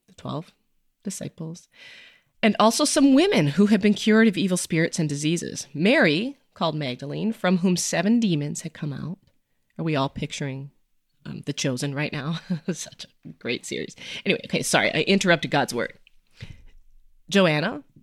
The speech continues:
the wife of Chuza, the manager of Herod's household, Susanna,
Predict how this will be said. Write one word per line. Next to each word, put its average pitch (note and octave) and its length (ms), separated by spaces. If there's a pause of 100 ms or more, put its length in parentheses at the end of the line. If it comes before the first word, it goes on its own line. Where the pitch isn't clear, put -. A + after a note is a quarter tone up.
(100)
the F3+ 100
wife D3+ 220
of D3+ 100
Chuza, D3+ 500 (300)
the F3 60
manager D#3 400
of D#3 100
Herod's C#3+ 320
household, - 500
Susanna, E3 760